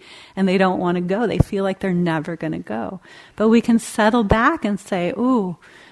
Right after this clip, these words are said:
I'm just really sleepy," and trust that there's a process of it moving through you. Then it does move through you. And not only that, we witness the process of it moving through you.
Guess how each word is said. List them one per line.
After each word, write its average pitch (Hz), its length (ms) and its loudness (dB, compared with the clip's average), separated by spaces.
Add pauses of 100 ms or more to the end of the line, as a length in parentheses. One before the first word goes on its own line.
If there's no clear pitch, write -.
(180)
I'm 233 160 6
just 226 240 -2
really 170 320 -4
sleepy," 165 720 -10 (580)
and 202 160 2
trust - 460 -6
that 190 180 -8
there's 180 220 -6
a 185 60 -8
process - 600 -10
of 175 120 -6
it 175 100 -6
moving 180 360 -2
through 196 300 -6
you. 170 220 -4
Then 185 160 -4
it 185 160 -6
does 214 420 -6
move 139 200 -4
through 160 240 -8
you. 156 360 -8 (420)
And 233 160 6
not 226 200 6
only 233 240 4
that, 196 220 0
we 208 160 2
witness 190 760 -2
the 175 140 -10
process - 640 -12
of 165 240 -6
it - 160 -10
moving 165 400 -4
through 170 320 -10
you. 156 340 -10